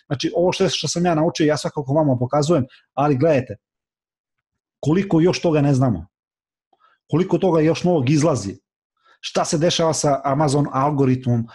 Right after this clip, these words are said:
koji se updateuje jako brzo i jako često. E, št-, koji su kriterijumi koje Amazon, ovaj, e,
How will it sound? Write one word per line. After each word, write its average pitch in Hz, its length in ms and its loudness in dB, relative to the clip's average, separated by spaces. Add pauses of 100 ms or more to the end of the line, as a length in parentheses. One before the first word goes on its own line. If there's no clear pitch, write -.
(200)
koji 139 160 2
se 180 140 -2 (160)
updateuje 135 580 0 (220)
jako 139 300 -2
brzo 127 340 0
i 139 120 0
jako 143 220 0
često. - 380 -4 (920)
E, 127 80 -2
št-, - 500 -4
koji 170 120 0
su 156 200 -2
kriterijumi 170 680 0
koje 143 220 2
Amazon, 135 540 0
ovaj, 123 380 0
e, 135 40 -8